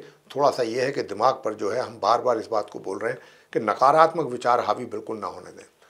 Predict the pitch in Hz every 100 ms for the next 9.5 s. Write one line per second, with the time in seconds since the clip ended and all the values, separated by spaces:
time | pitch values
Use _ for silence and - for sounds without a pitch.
0 | _ - 113 113 131 151 151 160 139 135
1 | 147 139 - - 131 - - 101 95 -
2 | 143 147 123 139 - 139 156 170 - -
3 | _ - 160 165 - 123 135 - 160 -
4 | - _ _ - 117 123 156 - - -
5 | 131 - 110 143 127 147 - - - _
6 | - 90 110 147 147 127 113 110 113 110
7 | - - 82 - - _ _ _ _ _
8 | _ _ _ _ _ _ 113 - 139 170
9 | 131 120 156 165 139